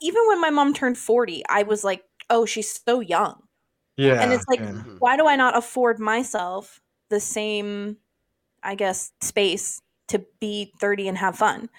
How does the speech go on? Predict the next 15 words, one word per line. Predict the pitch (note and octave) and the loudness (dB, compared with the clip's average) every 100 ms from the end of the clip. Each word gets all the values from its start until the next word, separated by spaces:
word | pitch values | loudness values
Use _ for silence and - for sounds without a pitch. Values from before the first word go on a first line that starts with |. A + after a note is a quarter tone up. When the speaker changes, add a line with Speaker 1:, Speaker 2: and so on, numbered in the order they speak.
| - - - | -20 -16 -4
Speaker 1:
It's | C#4+ C#4+ | -2 0
like | F4 F4+ | 0 2
this | F#4 F4+ | 0 4
whole, | D#4+ D4+ D4 - - _ _ - | 6 6 2 -8 -20 _ _ -8
because | C4+ C#4+ | -4 -4
this | B3 C4+ | -4 -8
is | D4+ | -8
a | C#4+ | -6
thing | B3+ B3 A#3+ - A3 | -6 -4 -4 -6 0
that | G#3 - - | 0 0 -8
I | G3 | -2
think | A#3+ B3 - - | 0 0 -4 -12
specifically | - - G#3+ A#3+ B3+ B3 | -10 -6 -4 -2 0 0
women, | G3 F3+ E3 - A3 - | 0 -2 -4 -10 -16 -2
right? | F#3 F#3+ | 0 0